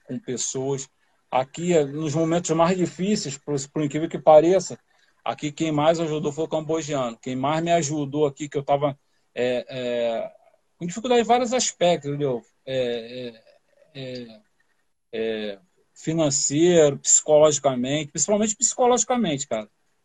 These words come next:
Quem vem aqui, pô, é muito cambogiano. Os caras chegam, conversam aí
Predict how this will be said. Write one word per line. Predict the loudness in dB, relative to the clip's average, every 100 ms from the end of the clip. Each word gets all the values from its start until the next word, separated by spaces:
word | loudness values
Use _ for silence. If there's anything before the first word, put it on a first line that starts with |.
| _ -6
Quem | -4 -2
vem | -2 -4
aqui, | -6 -8 -8
pô, | -4 -4
é | -2
muito | -2 -4 -6 -4
cambogiano. | -4 -2 -2 -2 -6 -6
Os | -6
caras | -4 -2 -4
chegam, | -8
conversam | -10 -4 -4 -2 -4
aí | -6